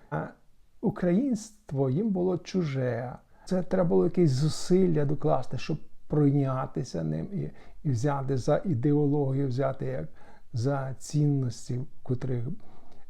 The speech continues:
би вони хотіли перебувати. І знову ж влада карала не сепаратистів, а навпаки добровольців.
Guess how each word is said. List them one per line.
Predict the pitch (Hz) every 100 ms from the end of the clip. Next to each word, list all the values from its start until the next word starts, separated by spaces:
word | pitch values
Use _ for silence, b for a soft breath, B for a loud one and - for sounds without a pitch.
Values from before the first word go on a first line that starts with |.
| -
би | 143 120 123 127
вони | 127 123
хотіли | 98 131 135 131 123
перебувати. | 143 135 131 127 127 131 - - 151 - b b b b b b b b - -
І | 254 156 151
знову | 143 185 196 185 180
ж | 156 170
влада | 143 160 160 151 147 165
карала | 156 160 156 147
не | 151 202
сепаратистів, | 208 214 208 202 190 208 196 170 - 196 170
а | 214
навпаки | 247 147 139 - 160
добровольців. | 143 143 151 123 127 135 127 - - 143